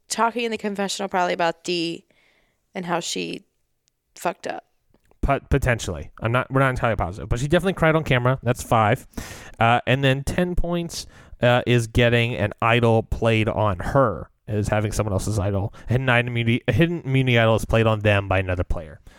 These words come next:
Speaker 2: So she gets fifteen points. So right now, in terms of te-, teams, Julie has ten, Katora has fifteen. You have Katora, I have Julie. Going
Speaker 1: Oh,
Speaker 2: to
Speaker 1: I had fifteen?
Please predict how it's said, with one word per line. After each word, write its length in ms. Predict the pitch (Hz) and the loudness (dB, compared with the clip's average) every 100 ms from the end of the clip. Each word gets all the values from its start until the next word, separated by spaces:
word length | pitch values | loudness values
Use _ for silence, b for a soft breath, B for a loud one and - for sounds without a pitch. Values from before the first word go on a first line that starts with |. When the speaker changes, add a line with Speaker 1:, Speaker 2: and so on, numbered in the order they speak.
| b b - | b b -8
Speaker 2:
So 320 | - 101 95 | -2 0 0
she 160 | 90 107 | -2 -2
gets 220 | 95 - - | -4 -6 -8
fifteen 440 | - 113 - 98 | -6 -6 -6 -6
points. 320 | 92 87 78 - | -4 -6 -8 0
So 60 | |
right 160 | 135 165 | 0 2
now, 240 | 151 151 | 2 2
in 60 | 139 | 2
terms 200 | - 113 | -2 -2
of 100 | 107 | -2
te-, 280 | - 151 - - - | -2 -4 -4 -12 -4
teams, 460 | 175 180 190 180 | 0 2 2 -2
Julie 280 | - 127 151 | 0 4 4
has 100 | 139 | 2
ten, 380 | - - 151 151 | 0 0 2 0
Katora 320 | - - 127 117 | -6 -2 0 0
has 140 | 120 | -2
fifteen. 560 | - - - 143 156 165 B B | -4 -4 0 2 2 -2 B B
You 120 | - 117 | 0 0
have 120 | 110 | 0
Katora, 260 | 104 110 104 | 0 0 2
I 60 | 92 | -2
have 80 | |
Julie. 300 | 92 - 55 - B B B B - | -6 -6 -8 -10 B B B B 0
Going 160 | 156 180 | 0 2
Speaker 1:
Oh, 20 | |
Speaker 2:
to 60 | 190 | 0
Speaker 1:
I 40 | |
had 120 | 208 | -2
fifteen? 480 | - 214 - 226 262 | -8 -14 -12 -12 -12